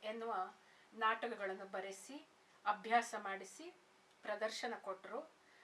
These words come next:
ನಂತರ ನರಹರಿ ಶಾಸ್ತ್ರಿಗಳಿಂದ ಶ್ರೀಕೃಷ್ಣ ಪಾರಿಜಾತ, ಜಲಂಧರ, ಕೃಷ್ಣಗಾರುಡಿ ಮೊದಲಾದ ನಾಟಕಗಳನ್ನು ಬರೆಸಿ ಪ್ರದರ್ಶಿಸಿದರು.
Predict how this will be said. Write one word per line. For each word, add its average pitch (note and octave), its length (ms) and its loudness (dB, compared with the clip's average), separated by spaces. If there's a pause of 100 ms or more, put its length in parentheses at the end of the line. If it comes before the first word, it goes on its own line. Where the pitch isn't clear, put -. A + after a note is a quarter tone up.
(140)
ನಂತರ C#4+ 360 8 (120)
ನರಹರಿ C#4 420 8
ಶಾಸ್ತ್ರಿಗಳಿಂದ A#3 800 0 (520)
ಶ್ರೀಕೃಷ್ಣ C#4+ 540 -2
ಪಾರಿಜಾತ, G#3 540 4 (120)
ಜಲಂಧರ, A3+ 520 2 (400)
ಕೃಷ್ಣಗಾರುಡಿ A#3 800 2 (760)
ಮೊದಲಾದ C4+ 500 12
ನಾಟಕಗಳನ್ನು A3+ 680 2
ಬರೆಸಿ G#3+ 500 -6 (400)
ಪ್ರದರ್ಶಿಸಿದರು. G3+ 920 -4